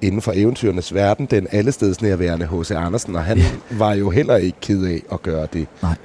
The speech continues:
Speaker 1: alvorligt eller sørgmodigt.
Speaker 2: Nej, det kan man ikke just sige.
Speaker 1: Nej, og det var vel så heller ikke nødvendigvis børn, han henvendte sig til alene.
Speaker 2: Nej, nej, det var det jo netop ikke. Altså, han, øh,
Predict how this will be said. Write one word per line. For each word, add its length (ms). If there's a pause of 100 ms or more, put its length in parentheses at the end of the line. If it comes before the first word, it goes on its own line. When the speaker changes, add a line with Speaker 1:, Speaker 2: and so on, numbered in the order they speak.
(140)
Speaker 1:
alvorligt 840
eller 360 (260)
sørgmodigt. 720
Speaker 2:
Nej, 180 (200)
det 140 (140)
kan 140
man 180
ikke 180
just 280
sige. 240 (300)
Speaker 1:
Nej, 300
og 120
det 80
var 120
vel 80
så 140
heller 180
ikke 140
nødvendigvis 420
børn, 240
han 140
henvendte 340
sig 100
til 120
alene. 240
Speaker 2:
Nej, 180 (140)
nej, 120
det 120
var 140
det 120
jo 120 (120)
netop 400
ikke. 220 (120)
Altså, 200
han, 280
øh, 160